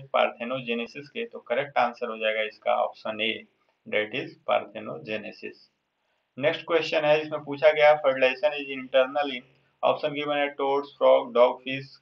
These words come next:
catfish, और यहाँ पे हमें ये ध्यान रखना है कि fertilization कहाँ पे internal होता है। तो internal fertilization, fertilization दो तरह के होते हैं, एक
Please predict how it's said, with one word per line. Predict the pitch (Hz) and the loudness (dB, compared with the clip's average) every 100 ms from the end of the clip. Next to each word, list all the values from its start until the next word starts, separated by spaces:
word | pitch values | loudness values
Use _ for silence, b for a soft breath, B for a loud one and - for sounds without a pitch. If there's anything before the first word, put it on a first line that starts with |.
| - | 0
catfish, | 117 113 110 104 - _ _ _ _ _ _ _ | 0 0 -10 -12 -16 _ _ _ _ _ _ _
और | - 117 120 123 127 | 4 8 10 8 6
यहाँ | 131 131 131 127 175 | 0 4 2 4 -2
पे | 175 | 0
हमें | 160 156 | -4 -6
ये | 139 151 | 0 0
ध्यान | 151 135 131 | 2 0 0
रखना | 131 131 | 0 -2
है | 139 | -4
कि | 143 | -4
fertilization | - 127 127 127 127 147 | 0 0 2 -2 0 -8
कहाँ | 151 131 139 | -4 -4 -4
पे | 139 135 | -4 -6
internal | 127 120 120 117 127 | -6 0 0 2 -6
होता | 110 104 104 104 | -6 -12 -10 -10
है। | - _ _ _ _ - | -12 _ _ _ _ -8
तो | 185 | -6
internal | 190 185 180 202 | 2 4 4 2
fertilization, | 202 190 175 170 165 180 | 4 2 4 4 4 -4
fertilization | 180 170 156 151 147 160 147 | -2 0 8 8 8 -4 -2
दो | 147 | -4
तरह | 147 143 | 0 -2
के | 143 135 | 0 -6
होते | 123 120 131 | -6 -6 -6
हैं, | 127 123 | -4 -8
एक | 131 143 | -8 -10